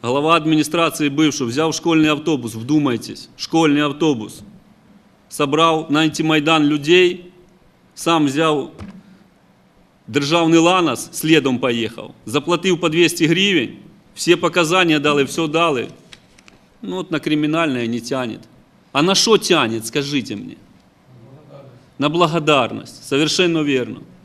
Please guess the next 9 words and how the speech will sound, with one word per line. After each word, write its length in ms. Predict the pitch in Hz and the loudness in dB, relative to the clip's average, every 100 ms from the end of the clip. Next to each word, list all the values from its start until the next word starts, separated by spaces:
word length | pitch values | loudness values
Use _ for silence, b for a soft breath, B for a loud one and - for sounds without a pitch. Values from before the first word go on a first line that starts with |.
| b b b b | b b b b
Благодарность, 880 | - 135 160 165 160 151 117 110 104 | -2 0 2 2 2 2 0 -6 -8
да. 360 | 120 135 110 - - b b b - | -2 -2 -2 -12 -20 b b b -4
На 100 | 151 | 0
сегодняшний 520 | 196 202 196 - 202 | 2 4 2 0 0
момент 340 | 196 196 208 | 0 0 0
практически 600 | 196 180 208 190 190 - | -2 -2 -4 -4 -4 -2
уничтожена 580 | 180 180 175 196 180 175 | -2 -2 2 0 2 -2
структура 580 | 170 170 - 180 170 156 | -4 -10 -2 0 2 2
агролесгоспу. 800 | 156 151 147 139 139 110 98 | 2 0 0 -2 -2 -4 -16